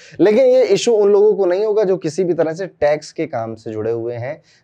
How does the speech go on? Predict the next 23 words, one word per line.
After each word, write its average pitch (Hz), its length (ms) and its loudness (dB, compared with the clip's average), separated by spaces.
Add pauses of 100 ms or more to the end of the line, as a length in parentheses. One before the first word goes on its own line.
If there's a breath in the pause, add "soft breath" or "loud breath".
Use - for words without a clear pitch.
मैन्युफैक्चरिंग 143 680 -2
के 135 80 -4
काम 110 240 -4
से 113 120 -8
जुड़े 110 220 -2
हुए 113 220 0
हैं, 139 80 -2
इंजीनियरिंग 147 440 0
के 135 80 -4
काम 113 220 -6
से 113 120 -12
जुड़े 120 180 -4
हुए 151 220 -2
हैं, 202 100 -2
ये 180 240 -2
इतनी 175 280 -2
ज़्यादा 143 220 2
प्रॉब्लम 131 460 -2
इनको 175 240 -2
देखने 123 320 -4
को 170 120 -6
नहीं 127 280 -4
मिलेगी। 87 400 -10